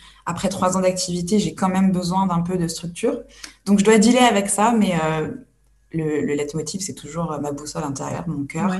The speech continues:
Speaker 1: C'est lui qui, qui m'oriente, c'est lui
Speaker 2: Ouais.
Speaker 1: qui, qui est toujours le moteur de mes projets.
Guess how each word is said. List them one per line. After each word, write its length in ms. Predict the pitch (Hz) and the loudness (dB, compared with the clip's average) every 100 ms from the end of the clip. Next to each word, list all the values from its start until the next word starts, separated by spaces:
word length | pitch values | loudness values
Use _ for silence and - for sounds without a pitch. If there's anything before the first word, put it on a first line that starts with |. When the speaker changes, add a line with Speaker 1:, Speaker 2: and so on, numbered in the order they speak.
| 233 | -4
Speaker 1:
C'est 120 | - | 0
lui 180 | 202 226 | 4 4
qui, 300 | 226 208 190 | 4 -4 -4
qui 220 | 196 - | -4 6
m'oriente, 540 | 202 196 208 202 202 226 | 8 10 8 8 8 4
c'est 280 | - 202 175 | 0 -2 2
lui 100 | 190 | 4
Speaker 2:
Ouais. 160 | 202 | 2
Speaker 1:
qui, 400 | 254 190 180 175 - - - - _ _ | 2 -4 -6 -10 -12 -12 -12 -12 _ _
qui 160 | - | 0
est 100 | 185 | 0
toujours 220 | 190 208 | 4 4
le 100 | 202 | 4
moteur 400 | 185 185 185 196 | 4 2 4 2
de 80 | 175 | 4
mes 140 | 175 170 | 2 0
projets. 400 | - 165 165 | 0 -4 -4